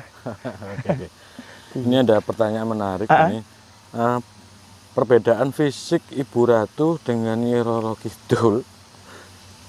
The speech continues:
Speaker 1: juga sekaligus, eh, Nyi Blorong. Apakah mereka itu punya perbedaan secara fisik, entah tingginya, kulitnya, atau gimana?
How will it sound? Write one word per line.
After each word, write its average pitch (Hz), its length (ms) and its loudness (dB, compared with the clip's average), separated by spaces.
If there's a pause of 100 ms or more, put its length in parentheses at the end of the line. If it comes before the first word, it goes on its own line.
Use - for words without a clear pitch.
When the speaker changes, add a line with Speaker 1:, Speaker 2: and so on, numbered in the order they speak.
(400)
Speaker 1:
juga 127 500 4
sekaligus, 127 840 0
eh, 117 520 4 (680)
Nyi 139 100 2
Blorong. 107 520 2 (520)
Apakah 135 480 2
mereka 131 600 2
itu 120 420 -6
punya 127 300 -2
perbedaan 120 640 0 (840)
secara 113 280 2
fisik, 120 640 2 (200)
entah 113 320 0
tingginya, 123 720 0
kulitnya, 120 800 2
atau 113 240 -2
gimana? 107 400 -2